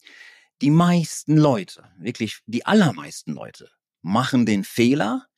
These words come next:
wenn sie nach einer Performance fragen,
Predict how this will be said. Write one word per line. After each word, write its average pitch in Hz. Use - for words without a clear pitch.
wenn 151
sie 156
nach 120
einer 117
Performance 131
fragen, 104